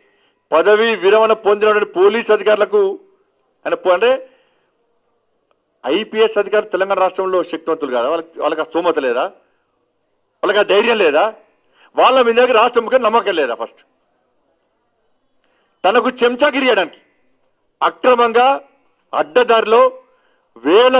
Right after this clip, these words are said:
కోట్ల ఆస్తులను సంపాదించి పెట్టడానికి పెట్టే ఉద్దేశంతో పదవీ విరమణ పొందిన కొంతమంది అధికారులకు ఇలా తిరిగి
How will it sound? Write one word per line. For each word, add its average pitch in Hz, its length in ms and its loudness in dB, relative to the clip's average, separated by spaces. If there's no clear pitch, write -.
కోట్ల 247 300 2
ఆస్తులను 247 380 0
సంపాదించి 247 580 -2
పెట్టడానికి 214 460 -2
పెట్టే 196 200 -2
ఉద్దేశంతో 214 440 0
పదవీ 220 360 2
విరమణ 233 360 2
పొందిన 208 300 -2
కొంతమంది 196 340 -2
అధికారులకు 226 480 -2
ఇలా 202 160 2
తిరిగి 180 180 -6